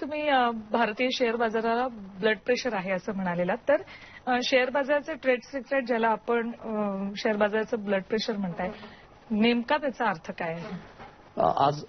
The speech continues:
Speaker 2: या ब्लड प्रेशरचा अर्थ आपल्याला समजून घेणं खूप गरजेचं आहे. या शेअर मार्केटला ब्लड प्रेशर म्हणजे काय? जसं प्रत्येक व्यक्तीला ब्लड प्रेशर असतं,
Speaker 1: हम्म.
Speaker 2: जे कधी लो होतं, कधी हाय होतं.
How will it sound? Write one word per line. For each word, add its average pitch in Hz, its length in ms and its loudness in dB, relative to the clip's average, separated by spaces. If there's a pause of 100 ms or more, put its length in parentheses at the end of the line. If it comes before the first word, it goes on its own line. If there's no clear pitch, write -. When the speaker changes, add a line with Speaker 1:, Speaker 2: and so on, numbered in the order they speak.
Speaker 2:
या 147 100 4
ब्लड 147 260 4
प्रेशरचा 180 380 2
अर्थ 127 260 2
आपल्याला 170 240 2
समजून 156 300 2
घेणं 156 220 2
खूप 165 140 2
गरजेचं 139 400 2
आहे. 143 120 4
या 139 80 2
शेअर 151 200 2
मार्केटला 147 360 0
ब्लड 143 280 4
प्रेशर 175 280 0
म्हणजे 160 200 2
काय? 135 160 2
जसं 139 200 -2
प्रत्येक 170 420 0
व्यक्तीला 180 420 4
ब्लड 165 220 2
प्रेशर 147 260 0
असतं, - 220 -6
Speaker 1:
हम्म. - 340 -10
Speaker 2:
जे 131 120 0
कधी 156 220 4
लो 151 80 4
होतं, 143 240 2
कधी 143 180 2
हाय 123 180 4
होतं. - 180 -8